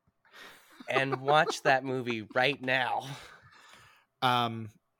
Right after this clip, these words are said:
Speaker 2: after Out of Sight. So the same year he does Desperate Measures with Andy Garcia, Out of Sight,
Speaker 1: Oh, yeah. I
Speaker 2: and
Speaker 1: remember
Speaker 2: Jack
Speaker 1: that one.
Speaker 2: Frost.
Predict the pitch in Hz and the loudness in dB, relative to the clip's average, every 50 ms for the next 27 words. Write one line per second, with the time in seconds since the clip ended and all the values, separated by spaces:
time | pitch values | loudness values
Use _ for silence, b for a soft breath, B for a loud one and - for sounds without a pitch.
0 | _ _ - 123 127 170 175 - - 208 185 180 196 202 180 - - 143 120 117 | _ _ -6 -2 -2 -2 0 2 0 2 2 2 0 0 -2 -2 -2 -2 -2 -2
1 | - 151 139 - - 135 135 147 139 - 208 226 233 240 214 180 151 127 123 127 | -4 -4 -4 -4 -4 -2 -2 -2 0 0 0 0 0 0 0 0 0 0 0 -2
2 | 117 117 110 113 - - 135 147 156 - - 233 208 165 143 131 127 117 127 127 | -2 -4 -6 -6 -6 -4 -4 -4 -2 -2 0 0 0 0 0 -2 -2 -2 -4 -6
3 | 107 - 104 92 113 110 117 131 135 131 143 156 151 - - 107 98 98 95 95 | -8 -8 -10 -10 -8 -8 -6 -8 -6 -6 -6 -6 -6 -6 -8 -10 -8 -8 -8 -10
4 | 92 - - 110 120 147 185 180 - - - 117 107 104 107 107 107 - - 110 | -10 -8 -6 -4 -4 -4 -4 -6 -8 -6 -6 -6 -6 -6 -6 -8 -10 -10 -12 -12
5 | 107 101 104 117 107 95 - - 120 120 120 113 117 113 104 135 120 127 131 123 | -8 -4 -4 -4 -4 -6 -8 -8 -8 -8 -8 -8 -8 -4 -2 -2 0 -2 -2 -4
6 | 95 92 123 120 107 92 80 73 - - - | -6 -6 -4 -4 -4 -4 -6 -10 -12 -14 -14